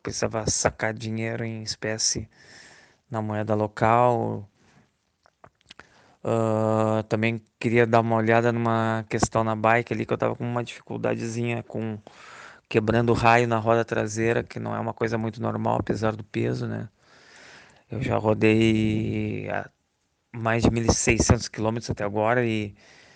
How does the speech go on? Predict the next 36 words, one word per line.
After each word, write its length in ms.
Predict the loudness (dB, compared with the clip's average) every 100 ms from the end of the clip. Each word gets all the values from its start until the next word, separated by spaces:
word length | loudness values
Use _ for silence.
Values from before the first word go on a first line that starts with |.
| _ _ _ _ _ -10
e 80 | 0
furei 340 | 2 4 2
pneu 280 | 2 2 4
uma 200 | 4 4
vez 200 | 4 4
só 220 | 4 4
e 120 | 4
já 120 | 2 0
tive 220 | -2 0
dois 200 | 2 4
raios 220 | 4 2
quebrados, 500 | 0 -2 -2 -2 -4
então 200 | -6 -6
tava 300 | -4 -4 -4
uma 200 | -4 -6
média 280 | -6 -4 -4
meio 140 | -2 -2
estranha, 480 | -2 -2 0 -2
né? 200 | -4 -6 -10 _ -20 _ _ _ _ _ _ _
Aí, 380 | -6 -4 -2 -2
mas 400 | -2 -2 -2 0
eu 100 | 0
creio 220 | 2 2
que 120 | 4
ali 180 | 2 2
o 60 | 2
pessoal 380 | 2 2 2 2
da, 840 | 0 -2 -2 -2 -4 -4 -6 -8 -12 -10 -10 -12 _ _ -20 _ _ _ _ -14
de, 680 | -8 -4 -2 -2 -2 -4 -4
da 160 | 0 -2
oficina 420 | -2 -4 0 2
que 80 | 2
eu 60 |
fui 220 | 2 0
em, 460 | -2 -4 -6 -8 -12 -18 _ _ _ _ _ _ _ _ _ _ -20 -20 _ _ _ _ _ -8
em 600 | -6 -6 -8 -10 -10 -12